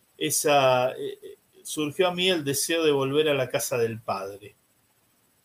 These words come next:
¿no? Como dice el Evangelio, ¿no? Me puse a pensar, bueno, muy lindo estuvo todo esto, pero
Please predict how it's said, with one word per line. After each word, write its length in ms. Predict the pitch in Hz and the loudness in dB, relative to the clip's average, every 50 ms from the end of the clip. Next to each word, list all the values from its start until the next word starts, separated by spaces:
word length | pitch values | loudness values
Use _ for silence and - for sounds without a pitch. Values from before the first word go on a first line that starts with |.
| _ _ _ _ - | _ _ _ _ -10
¿no? 220 | 120 127 147 156 - | -8 -8 -8 -8 -10
Como 220 | - - 117 120 123 | -12 -10 -8 -8 -6
dice 220 | 127 127 - 135 | -6 -6 -4 -4
el 60 | 120 120 | -2 -2
Evangelio, 640 | 120 120 113 113 113 - 113 104 98 101 104 104 | -2 -2 -4 -6 -6 -4 -4 -4 -4 -6 -8 -8
¿no? 200 | 113 135 160 156 - | -8 -8 -8 -10 -10
Me 120 | 131 123 120 | -12 -14 -12
puse 260 | - 156 143 147 151 | -10 -8 -4 -2 -2
a 80 | 143 | -2
pensar, 480 | 147 - 131 123 - - 160 160 160 156 | -2 -2 -2 -2 0 2 4 4 4 4
bueno, 340 | 143 135 127 120 113 113 117 | 2 0 0 -2 -2 -6 -6
muy 180 | 135 156 156 151 | -6 -6 -4 -4
lindo 300 | 156 165 175 165 151 127 | -2 -4 -4 -4 -4 -6
estuvo 300 | - - 147 143 143 139 | -4 -2 -2 -2 0 0
todo 260 | 143 143 139 135 147 | 0 0 2 2 2
esto, 320 | 156 151 - 175 160 151 - | 2 0 0 -2 -2 -2 -2
pero 720 | - 117 113 113 113 110 107 107 107 107 104 104 104 | -4 -2 0 0 0 0 0 -2 -2 -4 -6 -6 -10